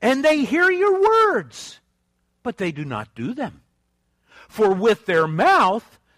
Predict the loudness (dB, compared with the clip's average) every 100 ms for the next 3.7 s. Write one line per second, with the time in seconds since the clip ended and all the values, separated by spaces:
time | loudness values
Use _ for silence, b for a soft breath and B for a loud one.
0 | _ -2 -2 -4 -6 -4 -2 -4 -2 -2
1 | -2 -8 -10 -2 2 2 0 -8 _ _
2 | _ b b b b -4 -4 -4 -6 -6
3 | -6 -2 2 0 -2 -18 -20